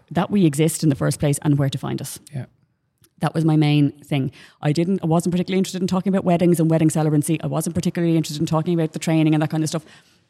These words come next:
Speaker 1: It was the, um, hospice and hospital weddings
Speaker 2: Yeah.
Speaker 1: and baby funerals and Deirdre Pride were the things that I actually wanted to get across. We didn't touch much on Deirdre Pride, but, um, in the actual aired interview.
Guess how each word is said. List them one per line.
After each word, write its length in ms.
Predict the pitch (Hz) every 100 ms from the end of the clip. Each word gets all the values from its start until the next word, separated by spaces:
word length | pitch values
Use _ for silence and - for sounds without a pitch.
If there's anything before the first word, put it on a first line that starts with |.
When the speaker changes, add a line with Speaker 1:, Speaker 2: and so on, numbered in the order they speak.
| _ _ _
Speaker 1:
It 220 | 175 165 -
was 200 | 170 156
the, 400 | 170 156 156 151
um, 420 | 160 147 147 139 - -
hospice 320 | 156 190 -
and 80 | 190
hospital 300 | 175 - 156
weddings 380 | 147 143 143 -
Speaker 2:
Yeah. 160 | 135 117 -
Speaker 1:
and 80 | 143
baby 180 | 147 143
funerals 500 | 156 147 139 139 - _ _ _ - _
and 140 | 151 143
Deirdre 220 | 143 139
Pride 320 | - 147 143 - - _
were 360 | - 151 139 135 -
the 80 | 147
things 240 | 151 139
that 80 | 143
I 60 | 135
actually 240 | 131 147
wanted 400 | 135 135 139 - -
to 80 | -
get 140 | 160 139
across. 340 | - - -
We 60 | 165
didn't 300 | 208 202 -
touch 200 | 170 -
much 200 | 160 151
on 100 | 139
Deirdre 240 | 139 139
Pride, 420 | - 139 127 - - _ -
but, 120 | 151 147
um, 320 | 143 131 131 _ _ _ _ _ _ _ _ _ _
in 160 | 160 156
the 120 | 147
actual 260 | 151 160 151
aired 260 | 156 151 143
interview. 380 | 139 139 123